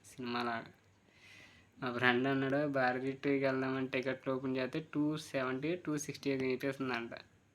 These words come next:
అవి జీ ఎస్ టీతో కలిపి వేస్తాడు మూడు వందల ముప్పై రూపాయలు, ఇరవై రూపాయలు. అదో బొక్క. వెళ్ళమనుకోండి, చూద్దాం. ఎప్పుడైనా ఖాళీ కుదిరినప్పుడు వెళ్దాం, లేకపోతే ఓటీటీలో వచ్చాకే చూద్దాం.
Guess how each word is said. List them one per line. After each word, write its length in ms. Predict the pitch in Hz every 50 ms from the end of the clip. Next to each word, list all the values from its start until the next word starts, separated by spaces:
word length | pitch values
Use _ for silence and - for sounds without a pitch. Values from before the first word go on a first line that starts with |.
| - - -
అవి 220 | 139 131 131 127
జీ 160 | 123 120 127 127
ఎస్ 280 | 127 131 135 - - -
టీతో 280 | 139 139 139 139 139
కలిపి 340 | 131 135 135 131 131 135 160
వేస్తాడు 840 | 165 165 147 135 131 127 127 127 - 135 127 117 - - - - - _ _ _ - _ _ _ _ _ - 135
మూడు 160 | 127 127 127
వందల 220 | 123 123 123 123
ముప్పై 340 | 123 120 120 120 - - 123
రూపాయలు, 360 | 123 123 120 120 127 127 131
ఇరవై 180 | 127 123 123 120
రూపాయలు. 420 | 123 120 120 - - 147 139 - - - -
అదో 180 | 131 123 123 123
బొక్క. 420 | 123 123 120 120 - - - - - - - - - - - - - - - - - - - - - - - _ _ _ _ - _ _ -
వెళ్ళమనుకోండి, 680 | 127 117 113 117 127 139 147 147 143 147 143 139 131 139
చూద్దాం. 640 | 147 143 143 139 127 123 120 135 131 139 156 160 - - - - - - - - 147
ఎప్పుడైనా 380 | 135 127 139 123 123 120 120 123
ఖాళీ 400 | 120 - 127 123 120 117 123 120
కుదిరినప్పుడు 460 | 127 127 127 127 127 127 123 127 127
వెళ్దాం, 440 | 123 120 120 123 127 147 170 170 160 - - - _ _ - - 151
లేకపోతే 300 | 139 127 120 131 - 127
ఓటీటీలో 480 | 123 117 117 - 117 - 123 113 123
వచ్చాకే 360 | 127 120 - - 127 117 135
చూద్దాం. 440 | 131 135 127 123 - - - 156 -